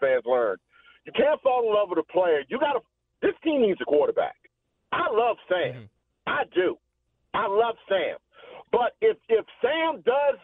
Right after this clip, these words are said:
Speaker 1: if, if Sam plays okay and they do win, then we're sliding in the teams, and then we're not gonna get a quarterback, and then we're gonna back to where Ron Rivera was three years ago. I,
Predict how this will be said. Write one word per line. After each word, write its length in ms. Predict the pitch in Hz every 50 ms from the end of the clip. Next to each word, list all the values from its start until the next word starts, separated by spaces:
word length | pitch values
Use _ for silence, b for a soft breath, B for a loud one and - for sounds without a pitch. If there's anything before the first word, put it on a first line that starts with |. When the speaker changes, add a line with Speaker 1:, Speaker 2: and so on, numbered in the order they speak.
| _ _ _ _ b b b b b b b b -
Speaker 1:
if, 160 | 208 208 208 _ _
if 160 | 208 208 - - -
Sam 460 | - 262 302 320 320 320 311 285 208 - _ -
plays 360 | - 240 247 247 247 233 214 - -
okay 800 | 190 214 196 - - - 240 277 294 277 240 185 160 139 127 110 b b b b b b b _ _ _ _ _ _ _ -
and 240 | 214 226 220 208 202
they 160 | 226 233 202 156
do 140 | 190 262 320 302
win, 600 | 247 202 233 285 311 294 240 185 156 147 143 - _ _ _ _ _ -
then 100 | 240 262 269
we're 140 | 262 349 - -
sliding 400 | 240 262 277 269 262 254 240 226
in 80 | 226 220
the 100 | 214 208 -
teams, 320 | - 277 302 302 285 247 180 -
and 100 | 233 240
then 100 | 262 254
we're 80 | 254 247
not 240 | 233 254 269 294 -
gonna 160 | - 302 294 220
get 120 | 220 220
a 40 | -
quarterback, 560 | - - 190 190 175 156 151 151 156 160 170 B B B B -
and 80 | 170 214
then 120 | 240 233
we're 80 | 269 320
gonna 180 | 349 349 339 233
back 240 | 262 254 240 -
to 60 | - 247
where 180 | 233 226 208
Ron 320 | 185 208 226 254 254 254 233
Rivera 400 | 220 180 226 262 277 277 262 226
was 320 | 220 190 185 175 185 185 - _
three 200 | 220 247 269 254
years 260 | 262 294 311 320 320 233
ago. 340 | 233 190 175 156 127 - - - _ _ _ _ _ _ _ _ _ _ _ _ _ _ _ _ _ _ _ _ _ _ _ _ _ _ _ _ _ -
I, 60 | 523